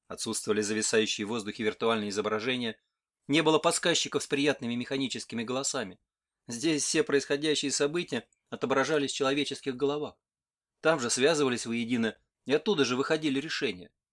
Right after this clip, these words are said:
Хадас впервые видел перед собой всю многолистовую карту города и думал о том, что ее доставка на Луну принесла бы ему лавры непревзойденного гения разведки.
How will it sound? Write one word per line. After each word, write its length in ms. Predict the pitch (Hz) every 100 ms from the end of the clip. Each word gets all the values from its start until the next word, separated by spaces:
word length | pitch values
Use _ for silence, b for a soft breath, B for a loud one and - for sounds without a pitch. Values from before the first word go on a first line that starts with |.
| _ _
Хадас 420 | - - 131 117
впервые 420 | - 123 120 160 123
видел 320 | 131 147 131
перед 240 | 135 127
собой 320 | - 139 139
всю 220 | 110 - 143
многолистовую 720 | 139 135 135 - 139 147 139
карту 340 | 143 123 123
города 460 | 120 156 131 98 - _
и 120 | 135
думал 320 | 127 143 135 127
о 80 |
том, 300 | 123 151 123 -
что 240 | - 143
ее 180 | 147 156
доставка 520 | 147 147 165 151 143
на 80 | 139
Луну 480 | 143 147 156 120 - _
принесла 460 | 123 147 143 160
бы 120 | 120 117
ему 120 | 107
лавры 340 | 139 151 113
непревзойденного 760 | 113 - 123 135 139 127 117 120
гения 320 | 123 110 104
разведки. 560 | 123 135 123 - -